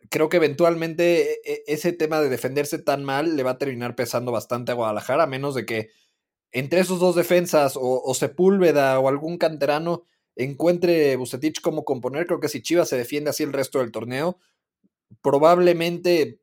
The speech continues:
se va a ir eliminado en los cuartos de final o hasta en el repechaje, porque, bueno, creo que sí le debe de alcanzar para liguilla, no le va a alcanzar para los primeros cuatro, pero defendiéndose así es difícil. De hecho, bueno, ha recibido once goles en el torneo, son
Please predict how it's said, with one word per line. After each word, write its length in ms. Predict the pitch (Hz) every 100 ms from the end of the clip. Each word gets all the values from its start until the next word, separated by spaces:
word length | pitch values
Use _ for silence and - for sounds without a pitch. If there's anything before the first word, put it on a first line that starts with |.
| _
se 220 | - 139
va 120 | 139
a 60 | 160
ir 120 | 160
eliminado 520 | 160 147 135 147 160
en 80 | 147
los 140 | 123
cuartos 320 | - 151 156 143
de 80 |
final 400 | 120 123 127 170
o 60 | 170
hasta 160 | 127 120
en 80 |
el 120 | 120 117
repechaje, 480 | 110 107 151 147
porque, 200 | 175 117
bueno, 200 | 113 104
creo 200 | - 131
que 60 | 131
sí 160 | - 139
le 120 | 131
debe 200 | 127 127
de 60 |
alcanzar 540 | 120 104 110 123 127 143 _ _ _ _ _
para 220 | 147 131
liguilla, 420 | 127 123 151 175
no 160 | 170 143
le 100 | 147
va 60 | 131
a 20 |
alcanzar 360 | 123 123 131
para 140 | 120 120
los 140 | 107
primeros 320 | 110 117 117
cuatro, 400 | - 120 120 113
pero 400 | - 113 110 104 _
defendiéndose 680 | _ 110 113 131 131 151 147
así 160 | 127 151
es 100 | 151
difícil. 540 | 139 143 135 120 113 _ _ _ -
De 60 |
hecho, 160 | 135 190
bueno, 220 | 165 147
ha 40 | 143
recibido 800 | 185 185 160 175 196 208 - -
once 380 | 160 185 180 185
goles 280 | 175 175
en 120 | 143 131
el 120 | 120
torneo, 440 | 120 131 131 113
son 480 | 107 - 156 170 170